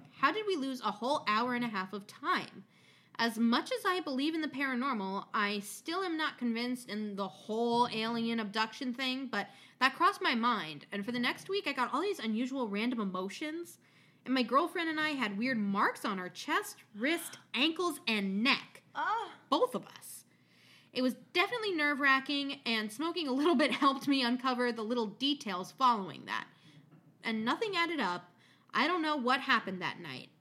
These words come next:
Speaker 1: and I know some of you guys might think that wasn't scary, or I wanna know what happened, but if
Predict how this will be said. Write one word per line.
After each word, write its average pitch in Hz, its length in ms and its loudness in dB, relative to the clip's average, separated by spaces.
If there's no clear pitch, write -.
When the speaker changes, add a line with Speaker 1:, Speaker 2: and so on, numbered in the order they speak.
Speaker 1:
and 196 240 -4
I 226 100 0
know 277 180 -2
some 269 360 -2
of 311 140 -2
you 302 140 0
guys 269 320 2
might 247 260 -2
think 220 280 -4
that 214 180 0
wasn't 285 260 -2
scary, 277 640 -2
or 190 440 -6
I 180 100 -2
wanna 196 260 -2
know 269 140 -2
what 294 120 -2
happened, 196 680 -2
but 233 180 0
if 226 120 -4